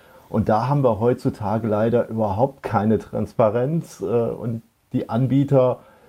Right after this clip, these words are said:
sind auch sehr zurückhaltend, wenn es darum geht,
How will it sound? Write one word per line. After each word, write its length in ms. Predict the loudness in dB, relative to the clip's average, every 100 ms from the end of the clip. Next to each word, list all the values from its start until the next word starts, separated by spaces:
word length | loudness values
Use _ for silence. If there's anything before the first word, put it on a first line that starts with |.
| _
sind 380 | _ 0 2 0
auch 240 | 2 2
sehr 380 | 0 0 2 2
zurückhaltend, 720 | 2 -2 0 2 2 2 -6 -6
wenn 200 | -4 -4
es 120 | -4
darum 320 | -2 -2 -2
geht, 300 | -2 -2 -2